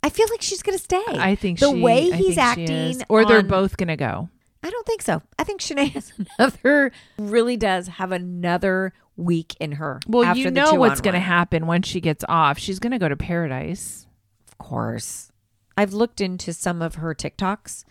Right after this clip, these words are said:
Speaker 1: Yeah, she's loving all of this. Trust me.
Speaker 2: Oh,
Speaker 1: This is what
Speaker 2: I'm
Speaker 1: she
Speaker 2: sure.
Speaker 1: wants. So what do you think of Gabby, the I C U nurse? They had the one-on-one. She's a goofball. Now, she is the one that dated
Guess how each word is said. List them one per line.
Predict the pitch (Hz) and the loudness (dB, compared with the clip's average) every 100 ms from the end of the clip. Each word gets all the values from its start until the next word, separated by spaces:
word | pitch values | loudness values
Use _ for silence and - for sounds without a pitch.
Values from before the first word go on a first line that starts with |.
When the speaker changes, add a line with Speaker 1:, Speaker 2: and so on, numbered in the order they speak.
| - | -20
Speaker 1:
Yeah, | 135 - | -18 -16
she's | - 233 190 _ _ 170 | -12 -10 -10 _ _ -14
loving | 165 170 165 156 131 | -8 -2 -2 0 -4
all | 120 - | -4 -6
of | - | -10
this. | - - - | -12 -12 -10
Trust | - 151 - - | -6 -6 -6 -14
me. | - - | -16 -14
Speaker 2:
Oh, | 208 220 185 | -4 0 0
Speaker 1:
This | 175 | 0
is | 254 | 0
what | 269 | 2
Speaker 2:
I'm | 214 | 2
Speaker 1:
she | - | 2
Speaker 2:
sure. | 339 | 2
Speaker 1:
wants. | 226 254 147 127 - - - | 4 2 0 -6 -20 -20 -10
So | 339 | -6
what | 349 453 | -2 -4
do | |
you | 440 | -2
think | 427 | -4
of | 254 180 | -2 2
Gabby, | 202 170 180 175 | 6 6 4 -4
the | 170 - | -4 -2
I | 170 | 0
C | 160 - 165 | 0 -4 -6
U | 156 147 | -6 -6
nurse? | 147 - 151 | -8 -10 -6
They | 220 247 | -4 -2
had | 262 | -2
the | 277 | -4
one-on-one. | 233 226 220 214 214 214 214 | -2 0 0 2 2 0 -2
She's | - 262 | -4 -4
a | |
goofball. | 220 190 175 - 180 170 - _ - | 2 2 2 2 4 2 -4 _ -4
Now, | 175 | -4
she | 151 - 240 294 | -4 -8 -4 -4
is | 311 | -2
the | 220 | -2
one | 175 160 160 165 160 | -2 -2 -4 -6 -6
that | 165 160 170 175 | -4 -4 -8 -6
dated | 165 160 165 156 151 | -4 -2 -4 -4 -6